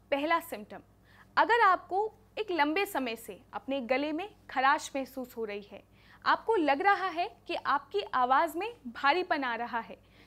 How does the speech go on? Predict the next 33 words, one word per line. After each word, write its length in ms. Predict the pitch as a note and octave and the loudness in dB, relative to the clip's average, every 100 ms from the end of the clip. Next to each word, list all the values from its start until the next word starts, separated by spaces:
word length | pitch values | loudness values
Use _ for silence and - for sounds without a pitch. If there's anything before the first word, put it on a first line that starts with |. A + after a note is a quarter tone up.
| _ | _
तो 180 | A#3+ - | -6 -4
इसे 360 | D4 - F#4+ G#4 - | -6 -2 -2 -4 -10
बिल्कुल 420 | G#3+ C4 F#4 G#4+ G#4 | -6 -2 0 2 2
भी 120 | G4 | 2
इग्नोर 460 | - A#3 C4 B3+ - - | -2 -4 0 0 -2 -8
मत 260 | A#3 B3 B3 | -4 -4 -4
कीजिए, 400 | A#3+ G3+ - E3+ - - - _ | -12 -12 -14 -18 -18 -20 -20 _
क्योंकि 260 | - C#4 C#4+ | -4 -4 -2
ये 400 | C#4 C4 F4+ G4 _ _ - | -2 -2 -2 -4 _ _ -2
थ्रोट 320 | E4+ F#4 - | 4 4 2
कैंसर 380 | D4 C4+ - C#4+ | -4 -2 -4 -4
का 160 | D#4 | -4
एक 280 | - C4 G#3 | -4 -6 -2
बड़ा 320 | B3 B3+ E4 - | 0 2 0 -4
सिम्टम 520 | - - D4 C4+ E4 | -14 -4 -2 0 -2
हो 160 | D4 B3 | -2 -8
सकता 380 | A#3+ G#3 - G3 | -10 -12 -10 -10
है। 160 | G3+ - _ _ _ _ - | -10 -18 _ _ _ _ -4
इसका 420 | D#4 - F4 A4+ - _ | -4 0 0 0 -8 _
अगला 280 | C4 C4 C#4+ | 0 2 2
सिम्टम, 420 | - A3 G#3+ - - _ _ - - - | 0 -10 -14 -18 -20 _ _ -20 -20 0
अगर 220 | D4+ D#4 | 2 4
आपको 360 | A#4+ F#4+ - F#4+ | 2 2 0 -4
आपके 440 | - C#4+ C#4+ F#4+ | -2 -2 -2 -4
गले 260 | D4 D4+ D4+ | -2 -2 -2
में 140 | D4+ | -4
सूजन 480 | E4+ - F4 D4 A#3 - - | -6 -4 -2 -2 -4 -8 -8
या 140 | C#4+ | -4
दर्द 380 | E4 A#3 D4+ E4+ | -2 0 0 2
महसूस 520 | E4 C4+ - D#4 - | -2 -4 -6 -8 -6
हो 80 | B3+ | -4
रहा 260 | A3+ A3+ G#3 | -4 -4 -8
है, 180 | G3 | -10